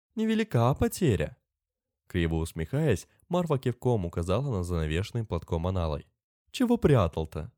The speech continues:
Не ту ли барсуну, что на медне прислал из Устюга к Степка Проестев?» Царь вздрогнул и удивленно посмотрел на великую старицу.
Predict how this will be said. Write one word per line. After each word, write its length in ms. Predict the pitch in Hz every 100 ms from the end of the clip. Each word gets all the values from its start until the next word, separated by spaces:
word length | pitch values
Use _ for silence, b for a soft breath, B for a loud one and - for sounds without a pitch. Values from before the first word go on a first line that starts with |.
| _ b b
Не 160 | 202 180
ту 180 | 147 170
ли 80 | 220
барсуну, 520 | - - 175 117 87
что 160 | -
на 100 | 98
медне 360 | 92 80 78 104
прислал 520 | - - 139 127 127
из 80 | 120
Устюга 500 | 113 - 104 87 92
к 80 | -
Степка 540 | - - 175 - 80
Проестев?» 560 | 82 85 76 76 - - _ _ _ _ _
Царь 240 | - 85 78
вздрогнул 600 | 85 90 139 165 160 - _
и 80 | -
удивленно 520 | 180 135 80 78 98
посмотрел 480 | 123 120 87 85 90
на 80 | 92
великую 420 | 76 76 80 85
старицу. 640 | 85 - 80 78 - -